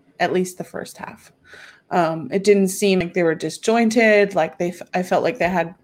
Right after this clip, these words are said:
very much control of the match. Um, I wouldn't say, I mean, I guess the only thing, I don't know. I mean, I can't really pinpoint anything.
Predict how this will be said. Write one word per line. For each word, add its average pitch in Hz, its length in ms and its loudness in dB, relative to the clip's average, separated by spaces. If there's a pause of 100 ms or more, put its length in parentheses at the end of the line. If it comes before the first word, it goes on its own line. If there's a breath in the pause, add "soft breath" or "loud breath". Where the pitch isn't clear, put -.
(120)
very 202 320 4
much 196 260 2
control 175 460 -2
of 165 100 -4
the 175 60 -10
match. 170 420 -6 (540 soft breath)
Um, 175 580 0 (2750 loud breath)
I 214 80 4
wouldn't 247 380 6
say, 233 880 2
I 233 40 -6
mean, 233 180 -2
I 214 80 0
guess 240 280 -2
the - 100 -6
only 233 560 -6 (640 loud breath)
thing, 202 600 -6 (1040)
I 247 60 -8
don't 247 180 0
know. 247 200 2
I - 100 0
mean, 208 160 2
I 202 60 2
can't 226 220 -2
really 220 180 2
pinpoint 214 480 0
anything. 190 580 0